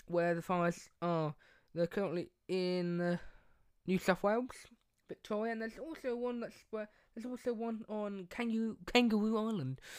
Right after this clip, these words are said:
in South Australia, so just be careful anywhere there. I think for New South Wales and Victoria,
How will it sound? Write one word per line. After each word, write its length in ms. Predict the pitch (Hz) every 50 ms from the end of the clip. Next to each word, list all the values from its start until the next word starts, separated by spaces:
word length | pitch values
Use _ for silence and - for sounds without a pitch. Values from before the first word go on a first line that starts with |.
| - - - - - - _ -
in 380 | - 220 220 214 202 190 175
South 300 | 170 - 208 202 190 -
Australia, 360 | 190 - - 208 202 185 160 156
so 260 | - - 180 180 170 -
just 160 | - - _
be 60 | - -
careful 360 | - 165 160 - - 160 160 160 _ _ _ _ _ _ _ _ _ _ _ _ _ _ _ _ _ -
anywhere 220 | 147 151 143 143 139
there. 260 | 143 139 147 151 156 - - - - - - - - -
I 40 |
think 300 | 208 - 262 208 - -
for 640 | - - - 214 208 202 196 196 190 185 185 185 185 170 - _ - 175
New 380 | 185 180 175 175 175 180 175 170
South 260 | - 180 160 - -
Wales 280 | 170 170 165 160 -
and 120 | 156 156 151
Victoria, 500 | 147 - - - 170 160 156 156 156